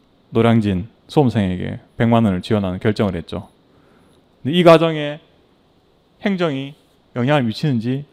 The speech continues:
안 미치는지 물어보는 거예요. 그러면 정치랑 행정이 분리됐다 입장에서는 행정에서 결정했잖아요. 백만 원 주기로 결정했잖아요. 근데 그대로 그냥 하면 돼. 사람들 전화번호 받아서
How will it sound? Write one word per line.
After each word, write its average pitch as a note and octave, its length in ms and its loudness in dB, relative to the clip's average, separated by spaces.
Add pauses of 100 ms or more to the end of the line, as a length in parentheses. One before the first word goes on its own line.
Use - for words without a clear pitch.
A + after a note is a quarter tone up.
안 G#2+ 140 -2
미치는지 A2 520 -2 (120)
물어보는 G2+ 440 -2
거예요. - 280 -14 (640)
그러면 D3 400 6 (500)
정치랑 F#3+ 480 8
행정이 F#3 260 8
분리됐다 F#3+ 400 10
입장에서는 A#2 600 4
행정에서 G3+ 320 8
결정했잖아요. C#3+ 680 0
백만 D3+ 340 2
원 C#3+ 100 0
주기로 B2+ 280 -2
결정했잖아요. A2+ 520 -2
근데 D#3 140 -6
그대로 A#3+ 340 -2
그냥 G3+ 180 -2
하면 D#4+ 280 -2
돼. A#2+ 220 2 (520)
사람들 F#3 640 -6
전화번호 C#3+ 560 -6
받아서 D#3+ 580 2